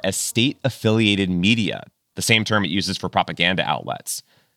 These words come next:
After backlash to that inaccurate labeling, Twitter amended its decision and instead labeled N P R as government-funded media. But even that was misleading.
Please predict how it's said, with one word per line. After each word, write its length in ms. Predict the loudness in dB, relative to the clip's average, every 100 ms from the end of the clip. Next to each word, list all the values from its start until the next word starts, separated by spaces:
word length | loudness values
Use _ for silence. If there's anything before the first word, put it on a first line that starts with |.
| _ 2
After 220 | 2 4
backlash 440 | 4 2 2 0 2
to 60 |
that 200 | 4 4
inaccurate 520 | 4 2 2 0 -2 0
labeling, 600 | 0 2 -2 -6 -8 -10 -20 -16 -2
Twitter 240 | 0 2
amended 420 | 4 4 4 2
its 160 | 0 -2
decision 440 | -2 -2 0 0
and 140 | 2 0
instead 340 | 2 2 2
labeled 280 | 0 -2 -2
N 120 | -2
P 180 | -2 2
R 200 | 2 2
as 180 | 0 -4
government-funded 840 | 0 2 2 -2 -2 2 2 2 0
media. 480 | -2 -2 -4 -6 -8 _ _ _ 0
But 100 | 2
even 180 | 4 4
that 160 | 4
was 120 | 2 -6
misleading. 540 | -6 -8 -8 -12 -14